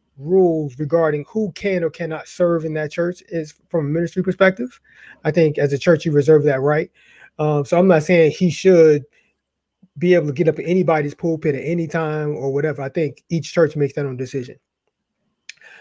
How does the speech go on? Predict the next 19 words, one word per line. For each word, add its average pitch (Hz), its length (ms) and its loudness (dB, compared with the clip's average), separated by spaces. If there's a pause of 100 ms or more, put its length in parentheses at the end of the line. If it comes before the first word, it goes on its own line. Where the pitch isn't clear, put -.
(140)
But 170 180 6
what 165 140 6
I 208 140 4
am 208 100 4
saying 175 280 -2
is 143 180 -4
we 185 180 -6
should 170 240 -6
not 165 360 -6 (240)
have 156 480 -8
a 127 100 -12
habit 156 540 -4 (300)
of 156 160 2
just 147 160 0
immediately, 147 480 2 (240)
quote 190 240 4
unquote, 160 300 -2
canceling 175 460 0
somebody 123 560 -10